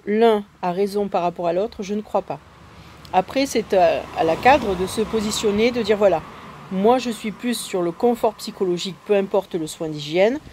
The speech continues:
ou alors, essayez quand même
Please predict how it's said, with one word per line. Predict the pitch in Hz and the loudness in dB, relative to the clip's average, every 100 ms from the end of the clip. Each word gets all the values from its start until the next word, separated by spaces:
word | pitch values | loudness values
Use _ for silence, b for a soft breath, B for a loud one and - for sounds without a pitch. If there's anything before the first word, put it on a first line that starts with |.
| B B B | B B B
ou | 196 | 6
alors, | 202 190 226 294 - _ _ _ - - - - - | 8 8 8 6 -4 _ _ _ -20 -20 -20 -20 -6
essayez | 208 202 254 233 233 | -4 -2 -2 0 2
quand | 233 208 | 4 4
même | 214 214 175 | 4 4 0